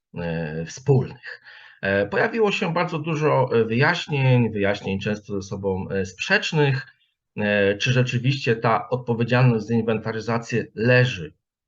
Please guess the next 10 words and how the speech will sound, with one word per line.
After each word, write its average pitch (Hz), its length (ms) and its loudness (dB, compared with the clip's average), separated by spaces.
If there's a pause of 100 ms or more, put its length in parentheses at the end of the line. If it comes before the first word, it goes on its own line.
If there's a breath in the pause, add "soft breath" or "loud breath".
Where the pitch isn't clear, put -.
po 113 120 0
stronie 113 600 2
dyrektora 113 560 0
szkoły 151 720 2 (100)
w - 20 -20
przypadku 113 460 -4
jednostki 110 440 -4
obsługiwanej, 113 760 0
czy 127 140 -4
to, 104 280 -2